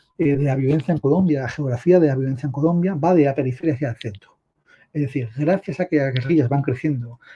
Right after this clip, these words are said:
a que sus fuentes de financiación van consolidándose, a que su presencia territorial va también, eh,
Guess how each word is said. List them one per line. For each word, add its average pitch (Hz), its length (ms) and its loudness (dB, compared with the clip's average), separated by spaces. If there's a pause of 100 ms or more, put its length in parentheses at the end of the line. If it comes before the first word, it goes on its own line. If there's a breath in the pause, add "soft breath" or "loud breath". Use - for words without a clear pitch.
(100)
a 139 100 -6
que 135 60 -2
sus 165 140 -4
fuentes 156 240 0
de 151 80 4
financiación 147 480 0
van 147 180 0
consolidándose, 123 920 -2 (300 loud breath)
a - 100 -20
que 151 80 -4
su 156 80 0
presencia 156 360 -2
territorial 143 560 2 (360 loud breath)
va 156 100 6
también, 139 420 0 (280 soft breath)
eh, 143 100 -2